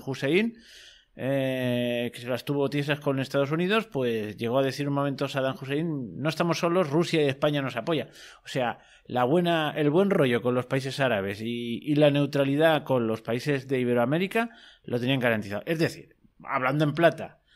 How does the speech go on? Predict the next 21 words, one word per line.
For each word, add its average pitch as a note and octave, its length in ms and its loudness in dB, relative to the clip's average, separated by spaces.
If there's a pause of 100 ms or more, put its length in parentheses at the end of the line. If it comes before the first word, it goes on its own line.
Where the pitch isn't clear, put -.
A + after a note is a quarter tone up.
(640)
eh, C#3 920 0
si, C#3 220 -4
si D3+ 160 -4
hubiesen F3 300 -2
seguido F3 460 0
los, A2 680 -4 (1120)
ese C3 260 -6
pensamiento, D3+ 800 -2
eso, B2+ 320 -6
ese, A#2+ 760 -4 (380)
esa C#3 180 2
hoja C#3+ 200 4
de C#3+ 100 4
ruta, G3 420 0 (400)
pues C#3 520 2
no D#3 800 0
se D3 140 -6
hubiesen D3 240 0
hecho D3+ 300 2
las C#3 220 0
aventurillas, C#3 960 0